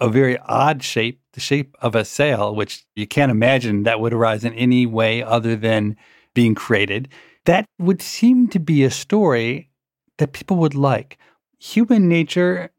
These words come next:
likes exciting results. Why do you think there's so much resistance,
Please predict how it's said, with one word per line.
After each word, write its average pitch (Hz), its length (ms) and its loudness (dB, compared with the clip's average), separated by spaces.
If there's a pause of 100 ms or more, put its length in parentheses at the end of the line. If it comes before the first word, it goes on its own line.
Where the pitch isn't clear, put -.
(120)
likes 139 720 -2 (400)
exciting 127 500 2
results. 123 460 -2 (160)
Why 175 200 2
do - 60 0
you 247 120 0
think 233 280 0
there's 165 180 -2
so - 180 -2
much 160 300 -2
resistance, 117 840 -4